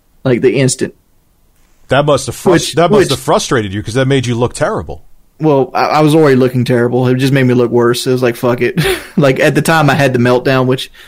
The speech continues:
Speaker 1: in hindsight, the meltdown was whatever. It was whatever. I,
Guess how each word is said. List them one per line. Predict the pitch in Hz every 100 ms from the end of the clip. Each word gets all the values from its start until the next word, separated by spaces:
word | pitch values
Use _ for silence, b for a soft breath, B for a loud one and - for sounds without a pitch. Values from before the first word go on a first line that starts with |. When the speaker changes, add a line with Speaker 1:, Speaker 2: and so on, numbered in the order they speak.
| B
Speaker 1:
in | 185
hindsight, | 151 143 131 135
the | 123
meltdown | 135 131 127 123 127 139
was | - 131
whatever. | 123 101 101 - - _ _ _ _ _ _ b b b b b -
It | 185
was | 170
whatever. | 131 127 107 107 - -
I, | 156 180 -